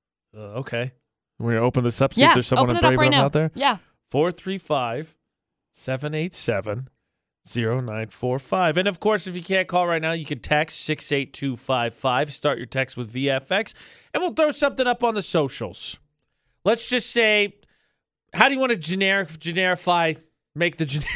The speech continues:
Speaker 1: <laughs> make the bad stuff generic, McCall? Any sort of crime of that heinous nature?
Speaker 2: Yeah.
Speaker 1: Someone died there. Would you live there and or build a house on the land?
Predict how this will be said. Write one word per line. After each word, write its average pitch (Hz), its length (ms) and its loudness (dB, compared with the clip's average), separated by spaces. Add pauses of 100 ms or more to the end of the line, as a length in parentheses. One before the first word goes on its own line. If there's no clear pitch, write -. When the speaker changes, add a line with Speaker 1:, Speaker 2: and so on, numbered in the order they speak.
(160)
Speaker 1:
<laughs> - 260 -20
make 247 220 2
the 240 60 4
bad 202 280 4
stuff 190 220 0
generic, 156 340 -2
McCall? 135 400 -2
Any 180 160 -2
sort 185 280 0
of 156 160 -2 (440)
crime 175 600 0
of 143 220 0
that 151 280 0
heinous 160 440 -4
nature? 160 520 -6 (580)
Speaker 2:
Yeah. 226 180 0
Speaker 1:
Someone 175 320 0
died 147 320 0
there. 139 180 2
Would 131 220 -4
you 139 80 0
live 170 300 -2
there 170 260 0
and 165 220 0
or 156 160 0
build 147 260 0
a 139 80 0
house 147 300 0
on 143 120 -2
the 123 80 -6
land? 98 520 -6